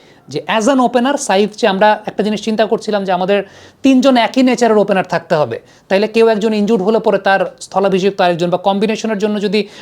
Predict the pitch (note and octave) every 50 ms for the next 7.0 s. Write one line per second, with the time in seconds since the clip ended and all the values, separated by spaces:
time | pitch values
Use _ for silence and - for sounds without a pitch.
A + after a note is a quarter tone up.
0 | - - D#3+ F#3+ G3+ F3+ G3 G3+ A3+ A3+ G#3+ G3 G#3 G3+ A3 G#3 - G3 G3 G3
1 | G3 G3+ F#3 F3+ - - - G3 F#3+ F3+ F#3 F#3 D#3+ F3+ F#3 F3 F#3+ F3+ - -
2 | G#3+ A3 G3+ G3+ F#3 D#3+ A3 C4+ - - - - - - E3 E3 E3+ G3 A3+ A#3+
3 | A3+ - - A#3+ A#3+ - B3 G#3+ G#3 A#3 A#3 A#3 A#3 G#3 G#3 G3+ G#3 G#3 G#3+ G#3+
4 | G#3 G3 G#3 G#3 G3+ - A3+ C4 D4 D4 - - - _ _ E3 F#3 F3+ - -
5 | G#3 G#3 A#3 A3+ B3 A#3 A#3 - - B3 A3+ - A3 G#3+ G#3+ G#3 G#3+ - - A3
6 | G3+ G3+ - G3+ F#3+ F#3+ G3 F3 F3+ F3 E3+ E3+ F3+ F3 F3+ F3+ E3 - D3+ A#2+